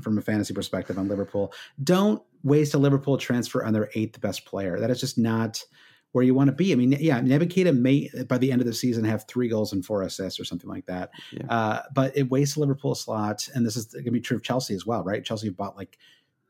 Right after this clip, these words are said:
Speaker 1: eighteen amazing <laughs> players in the offseason.
Speaker 2: Yeah.
Speaker 1: Um, and you just don't wanna fill up your slots with these players who are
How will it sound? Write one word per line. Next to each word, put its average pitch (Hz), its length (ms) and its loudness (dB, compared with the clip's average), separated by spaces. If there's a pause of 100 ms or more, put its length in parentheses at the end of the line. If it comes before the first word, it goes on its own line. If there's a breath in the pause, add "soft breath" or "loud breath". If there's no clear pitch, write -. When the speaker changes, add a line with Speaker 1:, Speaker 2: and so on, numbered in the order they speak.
(160)
Speaker 1:
eighteen 139 380 4
amazing 107 380 0
<laughs> - 80 -10
players - 480 0
in 123 80 0
the 107 80 -4
offseason. 104 640 0 (400 loud breath)
Speaker 2:
Yeah. 123 220 4
Speaker 1:
Um, 120 120 2
and 127 200 4
you 143 80 4
just 196 160 0
don't 196 80 4
wanna 156 160 4
fill 139 160 0
up 127 120 0
your 117 80 -2
slots 117 320 -4
with 135 100 -12
these 101 120 -8
players 104 400 -2
who 104 260 -2
are 98 380 -4